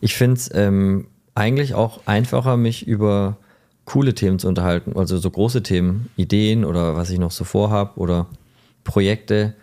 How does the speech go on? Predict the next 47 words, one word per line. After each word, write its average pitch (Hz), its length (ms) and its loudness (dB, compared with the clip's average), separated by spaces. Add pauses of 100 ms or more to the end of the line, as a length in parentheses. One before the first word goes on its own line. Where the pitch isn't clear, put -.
(460)
weil 98 340 0 (1120)
das - 160 0
ganze 110 260 0
andere 139 640 0 (200)
ist 110 180 0
halt 107 220 0
nur 113 300 2
irgendwie 113 260 0
in 98 60 2
der 98 80 2
Vergangenheit 120 600 -2
rumschwelgen 127 500 0
und 110 100 0
das 107 60 -8
andere 110 340 0
ist 107 140 -2
irgendwie 104 220 0
in 92 60 0
die 92 60 -2
positive 113 720 -2
Zukunft 120 440 -2
gucken. - 260 -2
Also 85 200 -2
man 67 120 -2
kann 78 140 -2
auch 85 60 -2
negativ 110 420 0
in 120 60 2
die 107 80 -2
Zukunft 104 360 0
schauen, 95 240 0 (600)
ist - 200 0
ja, 95 420 2
äh, 87 40 0
per 95 200 -2
se 92 200 -2
auch 87 120 -4
möglich, 107 340 -2
passieren 95 280 0
auch 92 80 0
manchmal 90 300 -2
schlechte 104 300 -2
Sachen 110 240 0
in 113 40 2
der 110 140 -2
Zukunft, 113 360 -2
aber 98 240 0